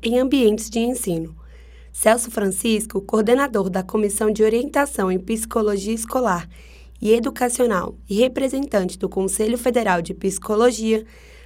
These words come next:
destacou a importância da presença de psicólogos e assistentes sociais no ambiente escolar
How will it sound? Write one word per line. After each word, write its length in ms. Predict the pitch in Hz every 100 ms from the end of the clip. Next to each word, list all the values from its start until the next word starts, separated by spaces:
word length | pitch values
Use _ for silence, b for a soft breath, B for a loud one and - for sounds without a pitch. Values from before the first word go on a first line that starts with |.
| B
destacou 460 | 247 254 269 269 262
a 100 | 269
importância 760 | 320 320 - - 226 208 214
da 100 | 208
presença 460 | 208 214 220 220 220
de 120 | 214
psicólogos 840 | 220 277 - - 214 185 185 185 185
e 80 |
assistentes 600 | 196 190 214 208 220 311
sociais 520 | 277 254 - 214 196 196
no 100 | 233
ambiente 380 | 240 233 202
escolar 560 | 202 - - 269 180 -